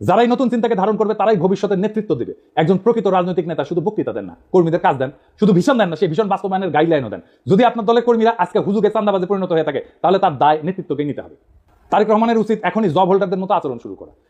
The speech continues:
তাকে একজন ওয়ার্কিং স্টেটসম্যান হতে হবে, শুধু প্রবাসী ভবিষ্যৎ প্রধানমন্ত্রী না। বিএনপির সামনে এখন তিনটা বড় কাজ, নিজের কর্মী বাহিনীকে প্রশিক্ষণ দিয়ে উৎপাদনমুখী কাজে লাগানো, র্যাডিক্যাল স্টেট রিফর্ম পরিকল্পনা নিয়ে জনগণের সামনে হাজির হওয়া, আর তিন নাম্বার দলে থাকা ডিজিএফআই এর চাঁদা খাওয়া, রয়ের টাকা খাওয়া, নব্য দালাল,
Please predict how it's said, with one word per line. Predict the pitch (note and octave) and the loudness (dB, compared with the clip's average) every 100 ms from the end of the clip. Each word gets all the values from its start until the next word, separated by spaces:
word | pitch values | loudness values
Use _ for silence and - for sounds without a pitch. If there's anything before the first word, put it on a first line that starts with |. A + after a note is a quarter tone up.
| _ | _
তাকে | G#3 A#3 | 0 2
একজন | G3 A#3 | 2 2
ওয়ার্কিং | G#3+ C4+ C#4+ | 2 2 0
স্টেটসম্যান | - A#3+ A#3 A3+ | 0 0 0 -6
হতে | F#3 C3 | -6 -6
হবে, | G#2 E2 _ - - | -8 -12 _ -6 0
শুধু | A#3 | 2
প্রবাসী | A#3 A#3 A#3 | 2 2 2
ভবিষ্যৎ | G#3+ G#3+ G#3+ G#3+ | 0 0 -2 -4
প্রধানমন্ত্রী | D#3+ E3+ D3 B2 | -4 -6 -8 -10
না। | G2+ _ _ _ - | -14 _ _ _ -2
বিএনপির | D#3 F#3+ A3+ | 0 2 2
সামনে | A#3 B3 | 0 2
এখন | A3 | 0
তিনটা | G3+ D#3+ D#3+ | -2 -2 0
বড় | C#3 A#2+ | 0 -2
কাজ, | - - _ _ _ | -6 -20 _ _ _
নিজের | D3+ G3+ | 2 2
কর্মী | A3+ A3+ | 2 2
বাহিনীকে | G3 F#3+ G3 | 2 0 -2
প্রশিক্ষণ | G3 F#3 G3+ | -4 -6 -4
দিয়ে | G3 F#3+ | 0 0
উৎপাদনমুখী | F#3 D#3+ D#3+ - | 0 -2 -2 -2
কাজে | D#3 C3 | -2 0
লাগানো, | A2+ A2 - _ _ - | -2 -6 -12 _ _ -2
র্যাডিক্যাল | C3+ F#3+ G#3 | 2 4 2
স্টেট | F#3+ G3 F#3 | 2 0 0
রিফর্ম | F3 F#3+ | -2 -2
পরিকল্পনা | F3+ D#3 D#3 D#3+ | 0 0 -2 -4
নিয়ে | D#3+ D3+ | -2 -2
জনগণের | D3+ C#3+ C#3 | 0 -2 -4
সামনে | C3+ B2+ | -4 -2
হাজির | A#2+ | -2
হওয়া, | A2 C3 - _ | -4 -6 -10 _
আর | B2 - | -6 2
তিন | A#3+ | 2
নাম্বার | A3 E3 C3 | 4 2 2
দলে | F#3+ F#3+ | 2 0
থাকা | - F3+ - _ _ G2+ | -2 -6 -6 _ _ 2
ডিজিএফআই | G3+ F#3+ F3 F#3+ | 4 4 4 0
এর | F#3+ | -2
চাঁদা | A#3 G#3 | -2 -2
খাওয়া, | G3 F#3 G#3 _ - | -2 -2 -2 _ -4
রয়ের | A#2 A3+ B3+ | 2 2 2
টাকা | A#3+ A3 | -2 -2
খাওয়া, | - E3+ F#3+ - _ - | -2 -2 -2 -8 _ 0
নব্য | F#3 A3 D#3 | 2 4 2
দালাল, | F3+ E3+ F#3+ | 2 4 2